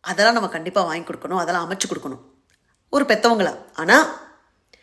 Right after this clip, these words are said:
எதுக்கெல்லாம் அவங்க ஆசைப்படுறாங்களோ அதெல்லாம் வாங்கி கொடுக்கணும், அதெல்லாம் அமைச்சு கொடுக்கணும் அப்படிங்கிறதுக்கு அவசியமே கிடையாது.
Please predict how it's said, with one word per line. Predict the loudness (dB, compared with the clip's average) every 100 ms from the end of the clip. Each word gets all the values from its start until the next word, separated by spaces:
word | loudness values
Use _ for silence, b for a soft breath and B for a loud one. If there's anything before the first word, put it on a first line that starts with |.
| B B 2
எதுக்கெல்லாம் | 4 6 8 8 8
அவங்க | 6 4
ஆசைப்படுறாங்களோ | 2 2 2 2 2 2
அதெல்லாம் | 0 0 2 4 4
வாங்கி | 0 -2
கொடுக்கணும், | -6 -6 -6 -4
அதெல்லாம் | -4 0 2
அமைச்சு | 2 -2 -8
கொடுக்கணும் | -8 -6 -8
அப்படிங்கிறதுக்கு | -6 -6 -6 -6 -6 -6
அவசியமே | -6 -6 -4 -4
கிடையாது. | -6 -10